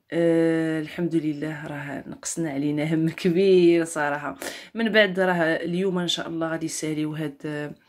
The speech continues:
كما قلت لكم هاد التحريشه حرشه، لان مازال غادي نديروا الحجر ان شاء الله باش يجينا هذاك الشيء زوين وانيق وفيه منظر زوين. داك الشيء غادي تشوفوه من بعد ان شاء الله. غادي نحاولوا ما امكن غير من هنا واحد السيمانه، وعدنا انه غادي يصيفط اللي درنا بعدا غير، غير دوك البودرات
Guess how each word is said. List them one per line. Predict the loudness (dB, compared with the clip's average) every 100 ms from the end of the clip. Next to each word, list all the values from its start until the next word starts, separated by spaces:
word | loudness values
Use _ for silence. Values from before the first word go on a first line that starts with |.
| _
كما | -4 -4
قلت | -4
لكم | -2 -2
هاد |
التحريشه | -2 -6 -4 -4 -4
حرشه، | -4 -4 0 2
لان | 2 -2 -2 -2
مازال | -2 -2
غادي | -2 -6 -6
نديروا | -6 -6 -8
الحجر | -8 -6 -6 -6 -16 -20 -20 -20 -6
ان | -4
شاء | -4
الله | -4 -6
باش | -4 -6
يجينا | -6 -6 -6
هذاك | -6 -6
الشيء | -6 -4
زوين | -6 -6 -4 -6
وانيق | -6 -6 -4 -4 -6 -10
وفيه | -16 -14 -10
منظر | -8 -4 -4 -4
زوين. | -2 2 4 2 -2 -16 -16 -16 -16 -2
داك | 0
الشيء | 2 2
غادي | 0 -2
تشوفوه | -4 -2 0
من | 0 0
بعد | -2
ان |
شاء | -4 -4
الله. | 0 0
غادي | 0
نحاولوا | -2 0 0 2
ما | 0
امكن | -2 -2 0
غير | 2
من | 2
هنا | 2
واحد | 0 -2
السيمانه، | -6 -4 -2 -2
وعدنا | -2 -2 -4 -2
انه | -2 -2 -2 -4 -14 -20 -4
غادي | 0 2
يصيفط | 0 -4 -6 -6 -4
اللي | -2 0 0
درنا | 2 2 0
بعدا | -2 -4 -8
غير، | -4 -2 -2 -2
غير | -2 0 2
دوك | 0 -2
البودرات | 0 0 2 0 -2